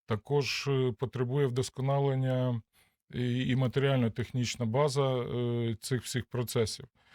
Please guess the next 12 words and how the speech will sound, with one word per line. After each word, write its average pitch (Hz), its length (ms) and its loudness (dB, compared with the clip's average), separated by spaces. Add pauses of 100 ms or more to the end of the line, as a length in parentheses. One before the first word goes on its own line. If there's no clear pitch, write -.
(500)
Е, 113 420 -2 (160)
насправді, 156 1000 0
я 135 140 0
думаю, 147 420 2
що - 380 -2 (540)
в 131 60 0 (200)
умовах 139 640 0
одного 135 400 2
урологічного 127 720 2
центру, 156 480 0
там, 113 260 0
е, 107 60 -2